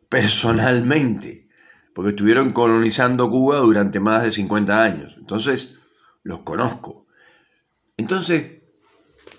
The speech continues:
acá, amén de que el, el, o, o sea, la, la parte de, o sea, de la, <clears throat> el resulta-, el resultado de las elecciones,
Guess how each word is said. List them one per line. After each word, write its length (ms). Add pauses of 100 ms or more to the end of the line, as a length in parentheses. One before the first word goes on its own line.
(260)
acá, 640
amén 400
de 200
que 380 (380)
el, 680 (380)
el, 220
o, 220
o 120
sea, 240
la, 180
la 180
parte 420
de, 560 (1800)
o 100
sea, 180
de 140
la, 400
<clears throat> 480
el 140
resulta-, 680
el 100
resultado 640
de 60
las 160
elecciones, 800